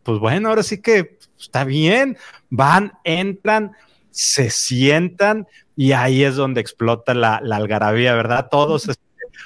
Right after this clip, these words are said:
abren la, la botella de cerveza y le comparten, y ahí se dan cuenta de, de, de cámara escondida. Entonces, es, e-, e-, es impresionante, y eso, eso me llama la atención. Vamos metiéndonos un poco, Elena, platícanos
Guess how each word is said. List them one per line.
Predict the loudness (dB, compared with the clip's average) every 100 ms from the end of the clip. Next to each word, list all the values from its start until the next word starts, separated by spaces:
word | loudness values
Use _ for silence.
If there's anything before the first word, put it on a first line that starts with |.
| _
abren | 0 0 2 2 4
la, | 4 2
la | 0 0
botella | 0 0 2 2
de | 2
cerveza | 0 0 0 0 -2
y |
le | -2 -2
comparten, | -6 0 -2 -2 -4
y | -4
ahí | -4
se | -4
dan | 0 2
cuenta | 0 0
de, | -2 -2 -10 -16 -8 -4 -4 -6
de, | -10 -12
de | -10
cámara | -6 -4 -6
escondida. | -6 -6 -6
Entonces, | -6 -6 -2
es, | -2 -4 -12 -20 -20 -4
e-, | -4 -2
e-, | -2 -2
es | -4
impresionante, | -6 -6 -6 -4 -4 -2 -4 -4
y | -2 -2
eso, | -2 -2 -2 -2
eso | -4 -6 -6
me | -4
llama | -4 -2
la | -4
atención. | 0 0 0 -6
Vamos | -2 -2 0 -2 -2
metiéndonos | -4 -6 -4 -2 -2 -4 -4 -6
un | -8
poco, | -6 -2 -2 -2 -2
Elena, | 0 -4
platícanos | -4 -6 -6 -4 -2 -2 -4